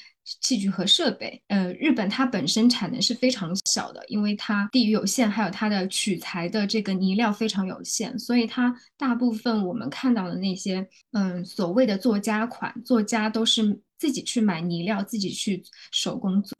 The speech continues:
捏出来。为什么波佐见烧跟美浓烧会很有名？是因为他们花了非常多的力气把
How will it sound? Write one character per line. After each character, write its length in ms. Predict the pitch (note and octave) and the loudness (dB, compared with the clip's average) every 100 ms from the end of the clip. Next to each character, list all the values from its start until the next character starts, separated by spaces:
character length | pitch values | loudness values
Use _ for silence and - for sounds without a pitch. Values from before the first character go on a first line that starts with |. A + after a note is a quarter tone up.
| - | -2
捏 240 | - B3 C4+ | 6 6 6
出 200 | C4+ F3+ | 0 -6
来。 220 | - - _ _ _ | -10 -12 _ _ _
为 140 | C#4 | 2
什 180 | C#4 B3 | 4 4
么 140 | F#3 E3+ | 2 -2
波 220 | - C#4 | 0 0
佐 180 | A#3 - | 0 0
见 240 | B3+ A3 | 2 2
烧 640 | G#3 - - C4 A#3+ B3 | 0 -2 0 4 6 6
跟 340 | B3 A#3+ B3 B3 - | 4 6 6 4 0
美 100 | G3+ | 0
浓 180 | F#3 G3+ | 2 2
烧 240 | B3 B3 | 4 4
会 240 | B3+ B3+ A#3 | 4 2 2
很 280 | - F3+ | 0 -2
有 120 | G3+ E3+ | -2 -2
名？ 160 | E3+ | -4
是 120 | G3 | -2
因 80 | A3 | 0
为 100 | G#3+ | 0
他 240 | A3 - A#3 | -2 0 2
们 200 | A#3 A#3+ | 4 2
花 260 | A3 B3+ | 0 0
了 80 | A#3 | 0
非 180 | A3 B3 | 2 2
常 260 | B3+ F#3 F3+ | 2 -2 -2
多 120 | G#3+ | 0
的 80 | G3+ | 0
力 220 | G#3 G3+ | 0 0
气 220 | - - | -2 -4
把 200 | F3+ E3+ | -4 -6